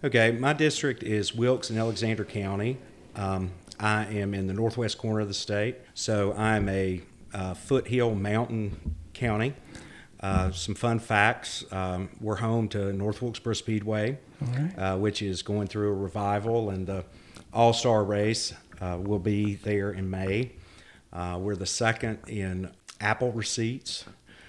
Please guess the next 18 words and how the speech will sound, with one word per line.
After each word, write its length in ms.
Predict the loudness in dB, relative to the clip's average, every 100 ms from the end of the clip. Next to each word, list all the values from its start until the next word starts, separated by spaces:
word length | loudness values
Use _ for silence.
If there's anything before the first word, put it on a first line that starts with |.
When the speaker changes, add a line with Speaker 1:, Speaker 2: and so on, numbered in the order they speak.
| -20 -20 -16
Speaker 1:
We, 460 | -4 0 2 0 -2
uh, 380 | -4 -4 -4 -4
are 200 | -4 -2
a 60 |
large 360 | 0 2 0 -2
producer 480 | -2 0 0 -4 -6
of 320 | -6 -8 -6
beef 480 | -4 -4 -4 -8 -18 -20 _
and 280 | -4 -4 -4
poultry. 600 | -4 -4 -4 -2 -2 -4 -10 -20 -20 -20 -4
We 120 | 0
have 220 | 2 2 0
some 180 | -2 -2
of 20 |
the 80 | -2
highest 380 | 0 0 0
agricultural 600 | -2 -4 -4 -6 -6 -6
receipts 540 | -6 -4 -4 -4 -6